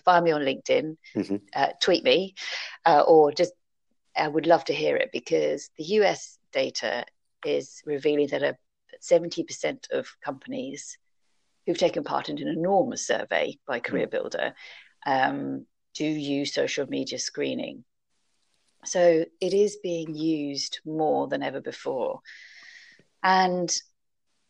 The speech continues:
Speaker 1: when you start to get under the skin of, so what is it?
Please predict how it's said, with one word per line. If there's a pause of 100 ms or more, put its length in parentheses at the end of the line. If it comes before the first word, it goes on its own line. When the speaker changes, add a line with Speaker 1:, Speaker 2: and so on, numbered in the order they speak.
Speaker 1:
when
you
start
to (100)
get
under
the
skin
of,
so (100)
what
is
it?